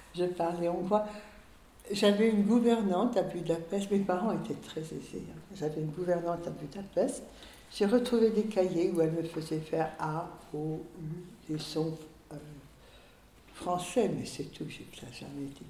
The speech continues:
plus loin, mais j'ai appris le français. Un enfant apprend très vite, hein. Et donc j'ai appris le français, j'étais scolarisée à Genève. Donc papa a fait une école hôtelière, euh,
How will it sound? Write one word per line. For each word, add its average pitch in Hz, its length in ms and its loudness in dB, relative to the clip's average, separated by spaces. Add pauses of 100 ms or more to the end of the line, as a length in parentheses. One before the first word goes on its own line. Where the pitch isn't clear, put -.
plus 160 100 -6
loin, 226 220 -2 (340)
mais 165 100 0
j'ai 160 140 -4
appris - 280 -8
le 139 60 -10
français. - 380 -8
Un 165 180 -2
enfant 156 380 -2
apprend 170 320 -10
très 170 280 -8
vite, 220 420 -6
hein. 160 80 -10 (760)
Et 151 40 -8
donc 156 240 -2
j'ai 147 160 -4
appris - 320 -10
le 156 60 -10
français, - 520 0
j'étais - 300 -4
scolarisée - 840 -10
à - 60 -8
Genève. 196 520 -2 (520)
Donc 151 200 -2
papa 160 320 -4
a 151 60 -2
fait 160 220 -4
une 160 80 0
école 160 340 -2
hôtelière, 156 640 -2 (640)
euh, 151 320 2